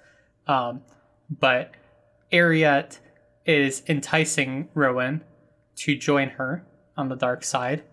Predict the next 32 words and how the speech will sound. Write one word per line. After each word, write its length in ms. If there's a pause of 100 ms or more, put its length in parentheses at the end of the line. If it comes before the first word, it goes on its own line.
(420)
become 300
a 80
witch 360
like 220
her 80
birth 280
mother, 440 (400)
and 180
use 200
the 100
sleep 420
to 120
put 360
all 320
the 140
realms 540 (280)
to 120
sleep 400 (120)
and 200
give 180
them 220
good 220
dreams. 540 (840)
Um, 340 (1160)
not 320
the 60
most 540
sound 640 (160)
logic, 640
in 140
my 320 (180)
opinion, 600